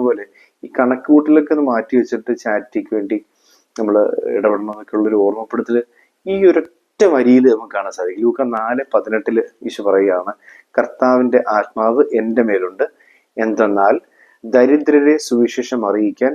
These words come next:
അവിടുന്ന് എന്നെ അഭിഷേകം ചെയ്തിരിക്കുന്നു." സുവിശേ-, ഈ സുവിശേഷ പ്രസംഗത്തിന്റെ കാര്യമല്ലേ പറയുന്നത്? സുവിശേഷം പ്രസ-, ദരിദ്രരെ വിളിച്ചിരുത്തിയിട്ട് സുവിശേഷം പ്രസംഗിക്കുക എന്ന് പറയുന്നതിനെ കുറിച്ചല്ല പറയുന്നത്. പ്രസംഗിച്ച് കഴിഞ്ഞിട്ട് നിനക്ക് വിശക്കുന്നുണ്ടോ എന്ന് മനസ്സിലാക്കി അഞ്ചപ്പം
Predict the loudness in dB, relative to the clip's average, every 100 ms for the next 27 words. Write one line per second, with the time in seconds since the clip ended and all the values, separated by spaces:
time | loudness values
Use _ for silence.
0 | -4 -6 -2 -2 -4 -4 -6 -6 -6 -4
1 | -4 -4 -4 -6 -8 -10 -16 -16 -20 _
2 | _ _ _ _ _ _ _ _ 0 0
3 | 0 -2 -2 -4 -8 -6 -2 2 2 2
4 | 0 2 0 2 4 4 2 -2 -2 -4
5 | -8 -16 _ _ _ _ _ -16 -10 -2
6 | 0 2 2 0 -2 0 0 2 2 2
7 | 0 0 0 -2 -2 0 2 2 2 0
8 | 0 0 2 2 2 0 -2 -4 -4 -10
9 | -12 -12 -12 -4 -4 0 0 0 2 2
10 | 4 2 0 0 0 0 0 0 0 2
11 | 0 2 4 4 0 -12 -8 -4 -4 -4
12 | -6 -4 -4 -2